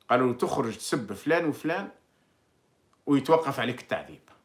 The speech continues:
ورفض إبراهيم ذلك، رفض إبراهيم ذلك. عرضوا عليه كل شيء،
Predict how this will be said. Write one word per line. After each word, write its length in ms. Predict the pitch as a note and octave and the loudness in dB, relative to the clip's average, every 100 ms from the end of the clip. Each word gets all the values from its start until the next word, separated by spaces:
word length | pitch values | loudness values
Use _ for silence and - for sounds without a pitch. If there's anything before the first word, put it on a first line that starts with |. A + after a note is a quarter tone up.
| _ _ _ _ _ | _ _ _ _ _
ورفض 460 | F#2+ C#3 C#3+ A#2 G2 | 2 6 6 4 -2
إبراهيم 400 | F2+ F#2 F2 D#2+ | -6 -8 -10 -14
ذلك، 340 | C#2+ C#2 _ - _ - | -16 -18 _ -20 _ -10
رفض 300 | A2 - G2 | -8 -6 -10
إبراهيم 460 | D#2+ F#2 E2+ E2 C#2+ | -8 -10 -10 -14 -16
ذلك. 360 | C#2 - _ _ _ _ _ _ _ _ _ _ _ _ _ _ _ _ _ _ _ _ | -18 -20 _ _ _ _ _ _ _ _ _ _ _ _ _ _ _ _ _ _ _ _
عرضوا 400 | - F3 D3 D#3 | 10 10 10 2
عليه 240 | C3+ G3+ - - | 4 2 -2 -6
كل 360 | A3+ B3+ A3 | -4 -2 -2
شيء، 380 | - D3 G2+ | -2 -4 -4